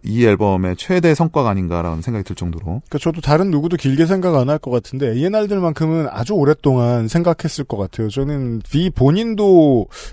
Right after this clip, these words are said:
Speaker 2: 깊게 고민했을지 알 수 없어요. 왜냐하면 알려주신 대로 디안젤로나 맥스웰은요. 조데시처럼 노래하라고 하면 그렇게 할 수 있는 사람들이에요.
Speaker 1: <laughs> 맞아요.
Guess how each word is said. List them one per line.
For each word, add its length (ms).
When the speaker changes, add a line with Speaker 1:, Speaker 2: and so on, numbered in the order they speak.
Speaker 2:
깊게 260
고민했을지 680
알 160
수 140
없어요. 420
왜냐하면 480
알려주신 480
대로 340
디안젤로나 640
맥스웰은요. 920
조데시처럼 1000
노래하라고 520
하면 120
그렇게 220
할 140
수 100
있는 160
사람들이에요. 400
Speaker 1:
<laughs> 220
맞아요. 160